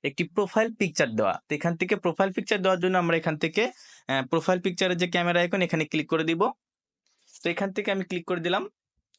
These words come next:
দেওয়ার পর আপনার গ্যালারি থেকে আপনার পছন্দের একটি ফটো এখানে দিয়ে দিবেন। অবশ্যই একটা কথা মাথায় রাখবেন, সেটি হচ্ছে আপনার যে প্রোফাইল পিকচারটা দিবেন সেই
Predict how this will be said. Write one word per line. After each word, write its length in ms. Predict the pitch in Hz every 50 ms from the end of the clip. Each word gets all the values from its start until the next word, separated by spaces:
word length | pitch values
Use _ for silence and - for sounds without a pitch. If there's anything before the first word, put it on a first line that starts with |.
| _ _ - 135
দেওয়ার 180 | 147 170 180 180
পর 100 | - 233 240 220 180
আপনার 260 | - - 185 175 175 170 151
গ্যালারি 260 | 160 165 170 165 160 -
থেকে 160 | 185 175 170 226 214 180
আপনার 160 | - - 170 - -
পছন্দের 400 | 170 170 - - 190 190 190 190 180
একটি 120 | - 190 180 -
ফটো 200 | 160 151 143 160 151
এখানে 180 | - 156 139 139 123
দিয়ে 140 | 135 131 131
দিবেন। 200 | 135 139 185 247 381 - _ _ _ _ _ - 151
অবশ্যই 280 | 170 214 220 - - 240
একটা 120 | 240 - 233 214
কথা 160 | 202 185 185 190 180
মাথায় 180 | 180 175 190 190
রাখবেন, 200 | 180 175 190 180 -
সেটি 140 | 185 165 185 185
হচ্ছে 180 | 175 - - - 190 156
আপনার 300 | - - 156 160 170 170 156 - - _ - 123 120 131
যে 80 | 147 - -
প্রোফাইল 280 | - 151 - - 185 190 190
পিকচারটা 320 | - - - 208 196 190 165 147
দিবেন 240 | 160 143 139 170 220 247 - _ - - - _ - -
সেই 180 | - - 185 208